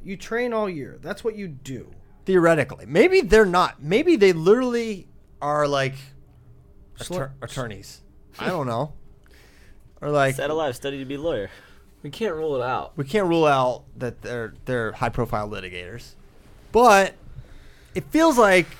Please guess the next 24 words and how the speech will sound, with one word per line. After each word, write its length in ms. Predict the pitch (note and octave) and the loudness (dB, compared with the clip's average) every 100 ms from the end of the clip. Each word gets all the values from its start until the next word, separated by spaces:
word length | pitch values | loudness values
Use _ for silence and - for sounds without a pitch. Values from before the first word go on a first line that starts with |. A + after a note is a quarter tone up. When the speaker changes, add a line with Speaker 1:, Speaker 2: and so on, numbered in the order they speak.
| - - - | -20 -20 -12
Speaker 2:
Anwar 320 | D#3+ F#3 F3+ D#3+ | -2 2 2 0
Godoyev's 520 | D#3 E3+ E3+ D3+ C3+ | 0 4 6 6 2
skill 340 | - - F3 | -8 0 0
set 240 | D#3+ D3 B2 | 0 -4 -6
is 100 | B2 | -10
gonna 160 | C#3 | -8
be 100 | C3 | -8
more 220 | C3 C3 A2+ | -6 -8 -8
aligned 300 | A#2 A2+ A2 | -10 -10 -10
with 160 | G#2+ | -14
his 140 | A2 G2+ | -16 -18
physical 380 | - G2 - - | -18 -20 -20 -20
tools. 500 | - - G1+ - - - _ - - - _ - _ | -20 -20 -20 -20 -20 -20 _ -20 -20 -20 _ -20 _
Fair 180 | B2 F2+ | -6 -6
or 40 | |
not. 240 | C#2 A1 G1+ - _ _ - - - - - - - - - - - - - | -8 -14 -18 -20 _ _ -20 -20 -20 -20 -20 -20 -20 -20 -20 -20 -20 -20 -6
I, 200 | D#3 D#3 | -4 0
yeah, 160 | F3 D#3+ | 4 6
I 60 | |
don't 140 | G3+ G#3+ | 6 6
know 80 | |
what 100 | G3 | 6
they're 80 | F3+ | 4
doing. 280 | D3 B2 G2 | 2 0 0